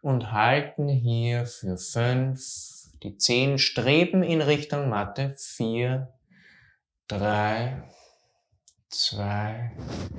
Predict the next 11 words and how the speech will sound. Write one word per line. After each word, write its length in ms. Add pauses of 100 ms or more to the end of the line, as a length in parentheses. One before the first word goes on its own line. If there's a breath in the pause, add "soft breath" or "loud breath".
(500 loud breath)
eins. 420
Schulterblätter 680
noch 160
zusammenziehen 1120
für 140
die 100
Aktivierung 580
im 120
Brustraum 720 (680 soft breath)
und 460
ausatmen, 1400